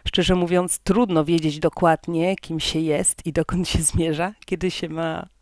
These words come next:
kilkanaście lat i dopiero zaczyna się być nastolatkiem.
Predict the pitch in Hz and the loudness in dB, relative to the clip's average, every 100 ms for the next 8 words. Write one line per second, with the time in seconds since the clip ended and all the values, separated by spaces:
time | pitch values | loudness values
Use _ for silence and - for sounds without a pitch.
0 | _ _ _ _ _ - - 196 - 180 | _ _ _ _ _ -14 -4 -4 -2 0
1 | 180 170 - 185 175 180 196 175 - 175 | 0 0 -2 0 2 0 -2 -4 0 2
2 | 175 170 196 - - 285 214 - 156 160 | 4 2 2 4 4 4 2 0 -4 -4
3 | 170 160 - 175 190 - - - - | -4 -4 -4 -2 -4 -6 -12 -10 -8